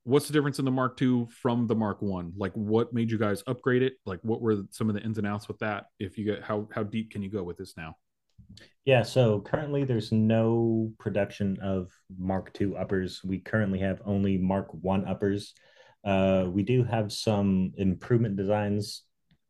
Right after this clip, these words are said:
Speaker 2: currently happening, uh, in the works. Uh, we heard you guys, we listened. We wanna make sure our product is up to standard for everyone. Um, yeah, currently no Mark two uppers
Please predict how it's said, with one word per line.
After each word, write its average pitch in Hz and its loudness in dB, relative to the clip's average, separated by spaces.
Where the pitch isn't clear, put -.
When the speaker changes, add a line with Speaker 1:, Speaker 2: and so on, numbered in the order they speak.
Speaker 2:
currently 90 0
happening, 90 0
uh, 87 -2
in 117 8
the 101 8
works. 101 4
Uh, 92 4
we 98 2
heard 101 4
you 95 4
guys, 95 4
we 92 0
listened. 95 4
We 101 0
wanna 95 4
make 90 4
sure 92 2
our 92 -2
product 90 -2
is 85 -4
up 110 2
to 107 4
standard 107 4
for - -2
everyone. 87 0
Um, 85 -2
yeah, 98 4
currently 110 6
no 110 8
Mark 110 6
two 113 6
uppers 110 2